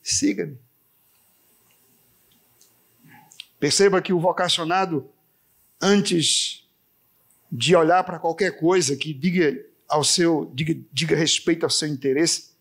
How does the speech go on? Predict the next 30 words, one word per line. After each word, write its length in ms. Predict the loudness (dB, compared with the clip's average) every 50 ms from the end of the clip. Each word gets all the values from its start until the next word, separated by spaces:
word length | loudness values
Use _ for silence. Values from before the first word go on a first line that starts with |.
| _ _ _ _ _ _ _ _ _ _ _ _ _ _ _ _ _ -16
a-, 280 | -12 -12 -10 -4 -2 -2
ao 80 | 0
fato 320 | 0 0 0 0 -2 -2 -8
de 100 | -12 -10
que 180 | -6 -2 -2
ele 100 | -2 -2
deseja 380 | -2 -4 -2 0 0 0 0 2
se 160 | 0 0 0
lo-, 140 | 0 0 0
completar 600 | 0 -2 -2 0 0 0 0 -2 -2 -2 -2 0
em 60 | 0 -2
alguma 380 | -2 -2 -2 0 0 0 0
área, 280 | 0 0 0 0 0 0
se 200 | 0 0 2 2
autoafirmar, 1040 | 4 4 2 2 0 -4 -6 -4 -6 -6 -4 -4 -2 -2 -2 -2 -4 -6 -14 _ _ _ _ _ _ _ _ -20 -20 -20 -20 _ -4
se 180 | -2 -2 -2
tornar 800 | 2 4 4 4 4 4 0 0 0 2 0 0 -2 -4 -16 _ _ _ _ _ _
midiático, 840 | 0 2 2 2 2 2 2 4 4 4 4 2 -2 -12 -20 _ -14
famoso, 680 | -10 -4 -2 0 2 2 4 6 6 6 6 4 0 -4
importante, 880 | -4 -2 -2 -2 -2 -4 -6 -4 -2 -2 -2 -2 -4 -8 -10 -12 _ _ _ _ _ _ _ _ _ _ _ _ _ _ _ _ _ _ -6
ele 140 | -6 -4 -2
tem 160 | 0 -2 0
que 80 | 0 -2
estar 240 | -2 0 0 0
desejoso 500 | 2 2 2 2 0 -2 -2 -4 -2 -4
é 40 | -4
de 80 | -4 -4
morrer 380 | -4 -4 -4 -2 -2 -4 -4
para 240 | -4 -6 -10 -8 -4
si. 280 | -4 -4 -4 -4 -8